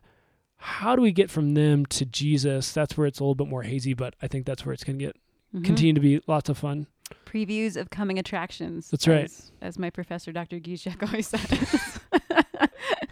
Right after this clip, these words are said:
Speaker 2: If I had a dollar for every time he said that in class, I could buy a really nice coffee, probably. Um, so, yes. So this is <laughs> where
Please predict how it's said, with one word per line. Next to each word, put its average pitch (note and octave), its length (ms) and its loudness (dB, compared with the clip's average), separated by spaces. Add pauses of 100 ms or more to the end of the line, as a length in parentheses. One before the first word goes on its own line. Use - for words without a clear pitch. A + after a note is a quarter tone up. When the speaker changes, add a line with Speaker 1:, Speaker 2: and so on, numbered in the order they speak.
(340)
Speaker 2:
If D4+ 920 -6
I C#4+ 40 4
had A#3 80 2
a A3 60 0
dollar F#3+ 300 4
for G#3 80 -4
every F#3+ 140 -2
time F#3 140 -4
he F#3 60 -6
said F3 160 -10
that E3+ 140 -6
in F3 60 -12
class, E3+ 460 -10
I F3+ 300 -8
could F#3 260 -18
buy E3+ 460 -8
a E3+ 80 -8
really E3+ 300 -4
nice E3+ 200 -10
coffee, - 320 -12
probably. - 360 -18 (420)
Um, G3 540 0 (800)
so, A#3+ 520 2
yes. - 400 2
So A3+ 200 -4
this B3 200 -6
is C4+ 180 -2
<laughs> C4 140 -4
where A#3 340 2